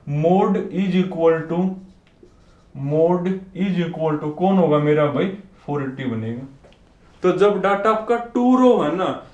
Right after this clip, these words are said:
तो मोड कौन होगा? जिसकी frequency सबसे ज्यादा होगी, तो वही आपका कौन बनेगा? मोड बनेगा। तो किसकी frequency सबसे ज्यादा है? वो फ़ोर्टी की है।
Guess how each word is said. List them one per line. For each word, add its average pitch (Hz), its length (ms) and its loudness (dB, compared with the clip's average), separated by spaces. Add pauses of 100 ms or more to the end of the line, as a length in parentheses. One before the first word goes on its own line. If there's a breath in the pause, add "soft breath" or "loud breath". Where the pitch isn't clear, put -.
(100 loud breath)
तो 175 80 0
मोड 208 420 2
कौन 214 200 4
होगा? 185 440 2 (200 loud breath)
जिसकी 208 520 -4
frequency 190 800 -4
सबसे 220 420 -6
ज्यादा 180 420 4
होगी, 113 400 -2 (400 soft breath)
तो 165 100 0
वही 190 220 6
आपका 190 280 2
कौन 175 260 -2
बनेगा? 160 600 -4
मोड 135 380 0
बनेगा। 113 340 -6 (360 soft breath)
तो 196 120 4
किसकी 220 460 -8
frequency 208 580 -6
सबसे 208 200 -6
ज्यादा 175 420 4
है? - 220 -4 (200 loud breath)
वो 160 220 -8
फ़ोर्टी 160 460 -4
की 131 140 -6
है। 117 220 -12